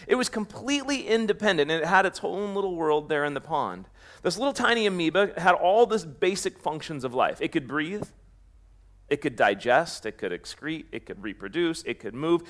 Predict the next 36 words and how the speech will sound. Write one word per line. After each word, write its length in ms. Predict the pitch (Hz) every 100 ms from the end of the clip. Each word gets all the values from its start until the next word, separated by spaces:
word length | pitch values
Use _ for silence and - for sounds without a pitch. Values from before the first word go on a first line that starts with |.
| -
it 80 | -
could 140 | 240
do 120 | 196 226
everything. 640 | 180 220 214 185 143 101 135
It 100 | 208
was 220 | 190 - - - -
completely 880 | 208 196 - 233 262 247 254 247 -
alive. 720 | 190 180 156 104 80 - - - - - - _ _ _ - _
It 60 | -
was 100 | 160
also 340 | 170 190 220
completely 600 | 196 - 170 185 185 160
solo, 640 | 151 - 156 131 90 - - _ - - _ _
completely 640 | 170 - 165 139 135 127 - - _ _ - _ -
individual 640 | 139 131 113 123 110 98 90
and 100 | 98
on 140 | 95
its 160 | 90 123
own. 320 | 113 85 78 - _ _ - - - -
He 80 | 180
later 240 | 202 247
goes 220 | 226 208 175
on 180 | 160
to 60 | 160
describe 540 | 147 - 123 127 147
he 100 | 156
was 160 | 156 143
doing 240 | 165 175
some 160 | 165 170
other 180 | 156 147
research 460 | 127 120 165 160
and 100 | 170
he 100 | 160
was 200 | 165 160
looking 320 | 165 180 196 175
at 160 | 139